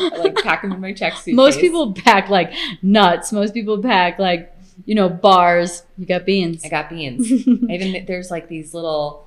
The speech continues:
Speaker 1: I forget what kind of beans they are, but they're, like, a snacking bean. So they're, like, crunchy. So you
Speaker 2: Mm,
Speaker 1: can pack those
Speaker 2: okay.
Speaker 1: with you.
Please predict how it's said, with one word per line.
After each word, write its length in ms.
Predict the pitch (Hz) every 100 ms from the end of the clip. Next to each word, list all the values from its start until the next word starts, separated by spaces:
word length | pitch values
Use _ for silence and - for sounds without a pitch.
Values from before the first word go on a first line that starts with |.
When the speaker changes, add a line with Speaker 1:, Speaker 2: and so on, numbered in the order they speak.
| - _ -
Speaker 1:
I 60 |
forget 300 | - 165 165
what 100 | 151
kind 120 | - 143
of 60 |
beans 200 | 139 139
they 80 | 143
are, 160 | 139 135
but 340 | 143 127 -
they're, 180 | 156 139
like, 220 | 143 135
a 80 | 135
snacking 500 | - - 151 147 135
bean. 160 | 139 135
So 140 | - 156
they're, 120 | 143
like, 180 | 151 -
crunchy. 400 | 143 139 135 139
So 120 | 190
you 60 | 220 190
Speaker 2:
Mm, 40 |
Speaker 1:
can 80 | 165
pack 200 | 139 -
those 140 | 139
Speaker 2:
okay. 200 | 180 160
Speaker 1:
with 80 | 170
you. 180 | 147 139